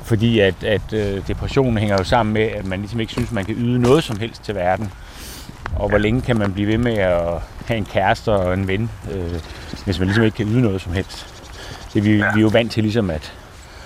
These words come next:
Speaker 1: at der skal gives og tages.
Speaker 2: Ja. Jeg vil snakke med, det var nu ikke dig, <laughs> jeg snakke med en anden en,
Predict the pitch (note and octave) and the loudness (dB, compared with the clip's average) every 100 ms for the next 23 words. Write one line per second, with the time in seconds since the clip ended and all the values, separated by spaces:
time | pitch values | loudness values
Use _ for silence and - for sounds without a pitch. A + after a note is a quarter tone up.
0 | - - - F#2 E2+ F#2+ B2 G2 G2 - | -14 -12 -2 -2 0 0 0 0 -2 -2
1 | B2 F2+ D#2+ - - - - - - - | -2 -2 -6 -10 -12 -12 -14 -14 -16 -16
2 | - - - - - G2 - - - - | -14 -12 -12 -10 -6 -6 -8 -12 -14 -14
3 | - - - - - - - - - - | -14 -14 -14 -14 -14 -14 -14 -14 -14 -14
4 | - - - - - - - - - - | -14 -14 -10 -10 -10 -14 -14 -14 -12 -10
5 | - - - - - - G#2 G#2 - B2+ | -8 -8 -8 -8 -10 -8 -4 -4 -2 -2
6 | C#3+ D#3 C3+ B2 A#2+ - C3+ D3 C#3+ C3+ | -2 -4 -6 -6 -6 -8 -8 -10 -10 -12
7 | - A2 G#2+ - - - - - - B2 | -4 0 0 -4 -10 -8 -8 -8 -4 -4
8 | C3 B2 A#2 B2+ B2+ D3 C3 | -4 -6 -8 -8 -8 -12 -12